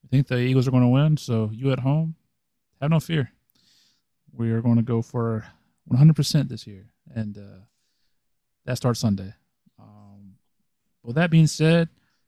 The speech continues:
next episode we are gonna record after the game on Sunday. That way, the game is still fresh in our minds, and, uh, we can give you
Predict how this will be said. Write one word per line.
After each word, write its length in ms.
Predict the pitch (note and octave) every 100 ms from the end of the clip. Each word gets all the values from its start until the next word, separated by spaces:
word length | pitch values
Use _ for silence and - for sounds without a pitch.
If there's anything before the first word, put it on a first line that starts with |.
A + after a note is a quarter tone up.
| _ _
next 220 | E3 F3
episode 500 | F3+ D#3 - D#3 D3+ C#3+
we 360 | C3 C3 B2+ B2 D#3+
are 120 | B2
gonna 160 | A#2+ B2
record 520 | A#2 - B2+ A#2+ A2+ -
after 240 | B2+ -
the 80 | B2+
game 300 | B2+ B2+ B2+ - _ - -
on 240 | A2 A2
Sunday. 500 | - C3 C3 C3 B2+ - _ _ _ _
That 160 | D#3 C#3+
way, 260 | C#3 C#3
the 100 | B2+
game 180 | B2 B2+
is 60 | B2
still 160 | B2+ A#2+
fresh 480 | - B2 - - -
in 120 | A2
our 100 | G#2
minds, 640 | A2 A2+ A2+ A2 A2 - _ _ _ _ _ -
and, 380 | G#2+ G#2 G2+ F#2+
uh, 220 | G2 G2
we 80 | G#2+
can 160 | A#2+ B2
give 220 | A#2+ A2+
you 360 | A2+ A2 G#2+